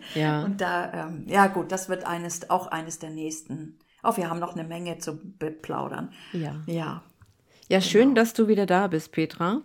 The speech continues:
Speaker 2: Ja,
Speaker 1: Und
Speaker 2: ich war
Speaker 1: schön
Speaker 2: nie weg. Ich war überhaupt nie wirklich weg. Aber das muss ich sagen, ich war ohne W lan und das, äh, geht gar nicht.
Speaker 1: Nein.
Speaker 2: Das geht <laughs> über-,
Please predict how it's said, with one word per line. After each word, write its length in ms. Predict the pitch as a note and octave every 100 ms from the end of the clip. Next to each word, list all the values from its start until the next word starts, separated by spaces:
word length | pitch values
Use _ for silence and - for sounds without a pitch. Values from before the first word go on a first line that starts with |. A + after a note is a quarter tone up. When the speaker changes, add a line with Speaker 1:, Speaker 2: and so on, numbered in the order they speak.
| _ - -
Speaker 2:
Ja, 180 | A#3 F#3
Speaker 1:
Und 280 | F#3 F#3 -
Speaker 2:
ich 160 | G3+ G3
war 80 |
Speaker 1:
schön 280 | G3 A3 C4+
Speaker 2:
nie 60 | F4+
weg. 240 | E4 D#3+ -
Ich 200 | G3+ -
war 280 | G3 G3
überhaupt 480 | G3 G3 G3+ G3 F#3+
nie 240 | G3 G3 F#3+
wirklich 280 | F3+ F#3
weg. 140 | G3+ G3 - -
Aber 320 | - G#3+ B3
das 200 | A#3 G3+
muss 120 | G#3+ G3
ich 80 |
sagen, 300 | - F#3 F#3+
ich 180 | F#3+ -
war 160 | F3 -
ohne 260 | F#3 F3+
W 140 | E3 D#3+
lan 320 | D3+ C3+ C#3
und 220 | E3 F3
das, 300 | G3 G3 - - - - -
äh, 260 | E3+ D#3+ D#3+
geht 260 | D#3+ D#3+
gar 240 | - - -
nicht. 280 | - - -
Speaker 1:
Nein. 260 | E3 D#3+
Speaker 2:
Das 220 | D#3 C#3+ -
geht 240 | - -
<laughs> 0 |
über-, 180 | -